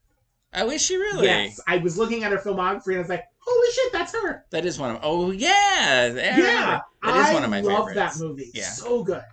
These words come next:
Speaker 2: Um, anyway, so, um, that's his wife. She's, um, uh, she's the s-, therapist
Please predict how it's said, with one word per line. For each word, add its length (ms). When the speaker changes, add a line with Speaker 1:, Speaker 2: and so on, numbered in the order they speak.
Speaker 2:
Um, 520
anyway, 360
so, 400
um, 180
that's 280
his 180
wife. 280
She's, 500
um, 560
uh, 180
she's 280
the 220
s-, 220
therapist 560